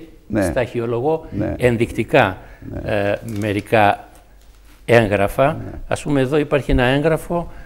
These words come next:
Speaker 2: ε, είναι μια ανώνυμη επιστολή που στέλνει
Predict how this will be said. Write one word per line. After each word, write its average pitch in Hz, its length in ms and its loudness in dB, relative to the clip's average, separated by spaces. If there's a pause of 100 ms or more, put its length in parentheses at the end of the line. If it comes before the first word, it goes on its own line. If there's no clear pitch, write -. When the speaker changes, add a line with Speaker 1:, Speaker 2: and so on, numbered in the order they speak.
(240)
Speaker 2:
ε, 117 720 2
είναι 143 200 0
μια 143 480 2 (320)
ανώνυμη 117 800 2
επιστολή 101 560 -4
που 107 120 -4
στέλνει 110 600 -4